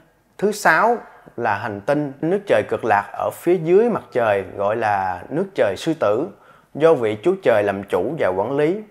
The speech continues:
Thì vị Chúa Trời có mời vị Phật vào nước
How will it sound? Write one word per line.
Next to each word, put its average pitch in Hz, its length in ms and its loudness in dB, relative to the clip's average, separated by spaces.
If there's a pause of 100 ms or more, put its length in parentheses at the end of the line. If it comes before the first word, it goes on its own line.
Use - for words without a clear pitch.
(540)
Thì 113 200 -2
vị 110 280 0
Chúa 202 100 2
Trời 110 500 4 (100)
có 185 140 4
mời 104 440 2
vị 104 500 -4 (340)
Phật - 320 -6
vào 101 400 4 (140)
nước 165 180 -2